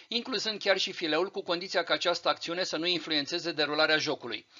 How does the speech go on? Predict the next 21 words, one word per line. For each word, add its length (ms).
Un 120
jucător 400
influențează 600
derularea 440
jocului 400
dacă 360
atinge 340
fileul 380
între 240
antene 380
sau 220
chiar 200
antenele 440
în 80
timpul 300
acțiunii 380
sale 240
de 120
jucare 320
a 60
mingii. 360